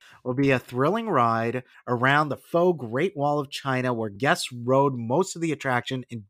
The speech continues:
darkness as silk sleeves would cover the ride vehicles, so it appears as a festive dragon. This is actually a,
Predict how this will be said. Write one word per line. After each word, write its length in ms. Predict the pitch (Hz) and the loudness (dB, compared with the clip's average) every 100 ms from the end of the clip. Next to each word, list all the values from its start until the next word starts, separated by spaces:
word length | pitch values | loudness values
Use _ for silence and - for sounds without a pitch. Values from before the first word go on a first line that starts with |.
| - | -8
darkness 720 | 117 180 - 98 71 - - - - - | -2 -2 -2 -18 -18 -12 -12 -12 -18 -2
as 200 | 143 143 | 0 2
silk 380 | - - 254 - | 0 2 2 0
sleeves 560 | - 214 220 208 139 113 | -6 -4 -2 0 -2 -2
would 200 | 117 - | -4 -4
cover 300 | - 214 226 | -4 0 2
the 100 | 202 | 2
ride 320 | 160 147 147 | 4 4 2
vehicles, 420 | 139 135 147 143 - - - | -2 -4 -4 -4 -8 -18 -4
so 120 | 226 | 0
it 60 | 226 | 2
appears 320 | - 208 190 | 4 2 2
as 100 | 170 | -2
a 60 | 160 | -4
festive 420 | - 143 - 127 | -2 -2 -2 -4
dragon. 400 | 135 135 123 113 | 4 4 4 -2
This 160 | 135 147 | -4 -6
is 140 | 135 | -4
actually 380 | 139 143 143 131 | -4 -2 -2 0
a, 160 | 110 | 0